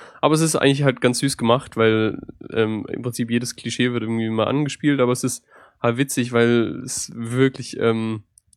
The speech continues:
sympathische und auch peinliche, witzige Charaktere gibt und alles Mögliche. Und man kann da schon Spaß dabei haben. Es ist, ja,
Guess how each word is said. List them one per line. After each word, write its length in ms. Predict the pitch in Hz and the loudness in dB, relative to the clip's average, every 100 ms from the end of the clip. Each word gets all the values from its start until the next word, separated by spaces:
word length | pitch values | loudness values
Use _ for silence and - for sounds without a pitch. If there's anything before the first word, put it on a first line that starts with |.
| _ _ _ | _ _ _
sympathische 760 | - 131 143 143 135 - 127 117 | -10 -2 2 2 0 2 4 4
und 160 | 117 | 2
auch 360 | 107 117 - - - - - | 2 2 0 -16 -18 -20 -16
peinliche, 920 | - 120 123 117 - 113 113 110 107 - _ _ _ - | -4 -2 0 -2 0 2 2 2 -2 -10 _ _ _ -20
witzige 540 | - - 135 - 117 117 | -10 -4 -4 -4 -2 -2
Charaktere 600 | 117 120 117 - 139 127 | 2 2 2 2 2 2
gibt 320 | 120 120 120 _ _ _ _ - | 2 -2 -2 _ _ _ _ -4
und 240 | 123 120 | -4 0
alles 200 | 117 113 | 0 2
Mögliche. 480 | 120 117 113 - 107 | 2 0 0 0 0
Und 180 | 107 107 _ _ _ - | 0 -6 _ _ _ -6
man 140 | 120 | -2
kann 140 | 165 | 0
da 100 | 165 | 0
schon 160 | 135 147 | 0 -2
Spaß 300 | - 120 135 | 2 0 2
dabei 300 | 127 120 110 | -2 2 2
haben. 220 | 113 110 | 2 0
Es 120 | 113 | 0
ist, 280 | 127 127 - _ _ _ _ _ - | -2 -2 -6 _ _ _ _ _ -14
ja, 220 | - 110 | -8 -6